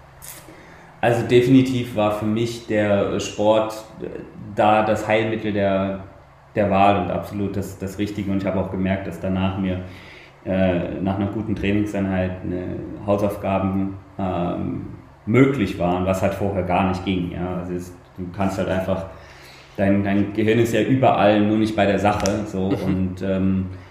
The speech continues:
Speaker 1: ich habe schon relativ schnell dann auch festgestellt, so wie so, man, man kennt ja die, die, die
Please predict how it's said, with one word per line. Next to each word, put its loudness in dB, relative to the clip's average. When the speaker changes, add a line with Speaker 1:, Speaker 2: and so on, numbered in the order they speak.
Speaker 1:
ich -6
habe 2
schon 0
relativ 0
schnell 0
dann 0
auch -2
festgestellt, -2
so -2
wie 0
so, 4
man, 6
man 8
kennt 4
ja 6
die, -2
die, 0
die 0